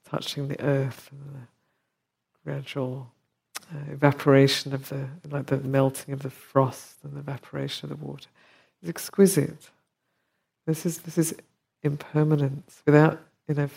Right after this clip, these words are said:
things were permanent, we wouldn't experience that beauty.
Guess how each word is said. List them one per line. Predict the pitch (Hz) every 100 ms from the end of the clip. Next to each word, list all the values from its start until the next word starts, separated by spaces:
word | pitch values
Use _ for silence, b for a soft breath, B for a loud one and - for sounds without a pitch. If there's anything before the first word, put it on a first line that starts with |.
| -
things | 165 160 156
were | 147
permanent, | - - 165 156 139 131 - - _ _ _ _ _ _ _ _ _ _ -
we | 135
wouldn't | 151 151
experience | 147 - 156 151 147
that | - 139
beauty. | 143 143 - - 143